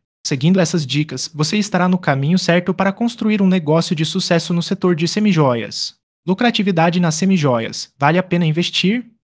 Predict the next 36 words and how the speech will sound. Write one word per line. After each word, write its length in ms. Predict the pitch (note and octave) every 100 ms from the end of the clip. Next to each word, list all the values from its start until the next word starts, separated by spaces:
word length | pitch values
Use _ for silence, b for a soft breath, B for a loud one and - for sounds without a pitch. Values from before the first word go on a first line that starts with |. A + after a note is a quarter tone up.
| -
Um 80 | G3
dos 180 | F#3
principais 560 | - A3 A3 - E3 F3+
questionamentos 720 | - F#3+ G#3 G3+ D#3+ E3+ F3+
de 120 | C#3 D#3
quem 240 | - F3+
deseja 500 | F3+ D#3+ E3 F3 F#3
entrar 320 | F3+ F3 C#3
no 80 | C#3
mercado 400 | D#3+ E3+ F3 E3
de 100 | D3
semijoias 680 | - G3 F#3 D#3 D#3+ F3+ -
é 80 | G3
sobre 300 | - F3 D3+
a 60 | C#3
lucratividade. 1080 | D3+ F3+ F#3 G3+ F3 D#3 C3 G#2 - - _ _ _ -
A 80 |
resposta 600 | B2+ C#3 - F3 F3+ G3 G3
é 100 | G3+
sim, 440 | - D3+ A#2 A2+ -
vale 280 | C3+ F3
a 60 | F#3
pena 260 | F#3 F3 F#3
investir. 640 | F#3 F#3+ - D#3+ A#2 A2+ - _ _ _
As 140 | C3
semijoias 520 | - C3 E3 D3 E3+ D3
de 120 | D#3
Limeira, 500 | E3 C#3+ A#2 A2 - D#3+
em 80 |
particular, 800 | D3+ F#3 G3 F#3+ G#3 D#3 F3+ F3+ _
oferecem 520 | F#3 A3+ F3 E3+ G3
uma 120 | F3+
excelente 500 | D#3+ F#3+ D#3+ F3 F3+
margem 320 | D#3+ E3 E3 D3+
de 100 | D#3+
lucro, 460 | C#3 A#2+ C3+ C3+